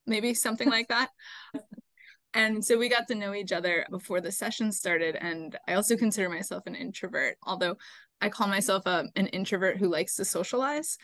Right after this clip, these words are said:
So <laughs> I, I get overwhelmed easily, but it was nice to feel like I had people there I could hang out with, even if I didn't want to be the person singing the karaoke. So, yeah.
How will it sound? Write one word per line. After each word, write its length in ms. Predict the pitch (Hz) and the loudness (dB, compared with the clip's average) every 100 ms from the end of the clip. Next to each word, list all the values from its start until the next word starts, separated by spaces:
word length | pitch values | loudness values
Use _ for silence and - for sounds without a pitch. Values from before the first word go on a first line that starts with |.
| - - - | -16 -12 0
So 300 | - 220 214 | 4 6 4
<laughs> 20 | |
I, 100 | 196 - 214 | 0 -2 0
I 40 | 240 | 2
get 240 | 269 302 | 4 6
overwhelmed 600 | 254 262 240 214 240 262 - | 6 4 2 2 0 -2 -6
easily, 460 | 285 330 330 349 453 - | -8 -6 -8 -6 -6 -4
but 280 | 226 196 - - - - - - | -2 -2 -4 -10 -20 -20 -20 -4
it 120 | - 196 | 0 2
was 200 | 202 190 | 2 2
nice 640 | 202 196 196 214 - - - | 4 4 4 0 -6 -10 -6
to 160 | 214 190 | -4 -2
feel 240 | - 185 | 0 0
like 220 | 175 170 | 0 -2
I 120 | - 165 | -4 -4
had 520 | 180 160 156 165 170 | 0 2 2 -2 -6
people 360 | - 185 175 175 | -8 -6 -4 -2
there 220 | 160 160 | 2 2
I 120 | 147 | 0
could 180 | 170 185 | -2 -4
hang 200 | 180 160 | -4 -2
out 200 | 139 143 | -2 -2
with, 180 | 175 185 | -2 -4
even 300 | - 165 156 | -2 -2 -2
if 100 | 170 - | -6 -4
I 140 | 165 _ - | -6 _ 0
didn't 320 | 196 196 196 | 4 4 2
want 200 | 185 180 | 0 -2
to 60 | 170 | 0
be 180 | 175 160 | -2 -2
the 120 | 160 | -4
person 640 | - 156 - 151 151 156 180 | -2 -2 -2 -6 -6 -12 -8
singing 480 | - - 160 151 143 | -4 -2 -2 -4 -6
the 80 | 135 | -4
karaoke. 800 | - 131 104 101 - 87 - - _ _ _ _ - | -2 0 0 -2 -4 -6 -8 -10 _ _ _ _ -12
So, 180 | - - | -8 -6
yeah. 200 | - | -8